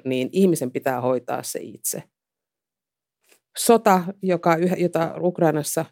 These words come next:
yhä käydään, tarkoittaa sitä, että maassa on puolitoista miljoonaa maan sisäistä pakolaista.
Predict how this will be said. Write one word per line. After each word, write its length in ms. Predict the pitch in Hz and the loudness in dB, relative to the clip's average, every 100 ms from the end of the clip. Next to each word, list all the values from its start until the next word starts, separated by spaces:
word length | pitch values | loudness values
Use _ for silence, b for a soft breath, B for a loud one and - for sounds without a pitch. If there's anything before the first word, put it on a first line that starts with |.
| - | -4
yhä 280 | 185 170 147 _ | -2 0 -2 _
käydään, 540 | - 196 170 151 147 156 - | 4 6 6 2 0 -6 0
tarkoittaa 440 | 156 151 - 151 | 0 0 -6 -4
sitä, 320 | 160 156 139 | -2 -2 -4
että 320 | 135 - 147 - | -6 -4 -6 -4
maassa 340 | 147 139 - | -6 -4 -4
on 120 | 135 | -4
puolitoista 520 | 135 143 135 139 - 127 | 0 0 0 -4 -4 -4
miljoonaa 560 | 131 135 135 139 139 | 0 0 -2 -2 -2
maan 220 | 139 139 | -2 -4
sisäistä 400 | 135 - 135 - | -4 -4 -6 -4
pakolaista. 720 | 135 143 - 135 131 - - | -2 -4 -2 -4 -2 -4 -6